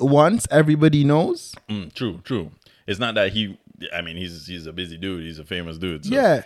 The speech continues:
Speaker 2: he probably didn't know. But, I mean, if they're friends.
Speaker 1: The, yeah,
Speaker 2: But
Speaker 1: not
Speaker 2: we
Speaker 1: because you work in the same business mean we're friends. Like
Speaker 2: No, no, but I'm saying the internet's out here claiming that they're friends. Like, they're brethrens from a while. They know each other.
Speaker 1: All right, fine. Let's,
Speaker 2: That's why he
Speaker 1: okay, let's
Speaker 2: slapped him, because
Speaker 1: assume.
Speaker 2: it was like
Speaker 1: I disagree.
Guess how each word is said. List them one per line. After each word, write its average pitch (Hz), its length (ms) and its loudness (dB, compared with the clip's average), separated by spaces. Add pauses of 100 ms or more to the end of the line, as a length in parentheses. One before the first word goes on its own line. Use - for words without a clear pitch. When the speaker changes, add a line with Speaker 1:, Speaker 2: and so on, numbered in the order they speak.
(100)
Speaker 2:
he 101 60 -10
probably 113 240 6
didn't 104 220 -2
know. 90 240 -6 (240)
But, 143 180 4
I 120 100 2
mean, 127 160 0
if 123 80 -2
they're 120 140 0
friends. 95 560 -6 (1200)
Speaker 1:
The, 165 220 2
yeah, 170 160 2 (220)
Speaker 2:
But - 80 0
Speaker 1:
not 185 120 6
Speaker 2:
we 196 60 4
Speaker 1:
because 220 420 6
you 196 100 6
work 165 320 8
in 147 80 4
the 151 60 4
same 147 260 4
business 127 360 4
mean 117 180 0
we're 101 100 -4
friends. - 480 -8
Like 127 160 0
Speaker 2:
No, 139 100 -2
no, 117 200 -6
but 95 160 0
I'm 98 100 -2
saying 95 180 -4
the 92 80 -6
internet's 104 580 -4
out 87 140 0
here 85 120 -2
claiming 85 320 -6
that 71 140 -8
they're 67 120 -10
friends. - 480 -10 (360)
Like, 101 180 -2
they're 104 100 2
brethrens 95 480 0
from 87 180 -10
a 90 80 -6
while. 92 240 0
They 92 80 -12
know 104 160 -6
each 95 140 -12
other. 82 100 0
Speaker 1:
All 151 180 8
right, - 200 0
fine. 135 300 6
Let's, 175 160 10
Speaker 2:
That's - 100 2
why 151 120 12
he 139 60 6
Speaker 1:
okay, 160 80 6
let's 185 180 8
Speaker 2:
slapped 196 180 4
him, 117 60 0
because 208 160 6
Speaker 1:
assume. 160 160 8
Speaker 2:
it 113 40 2
was 107 160 -2
like 170 80 10
Speaker 1:
I 180 100 12
disagree. 175 640 4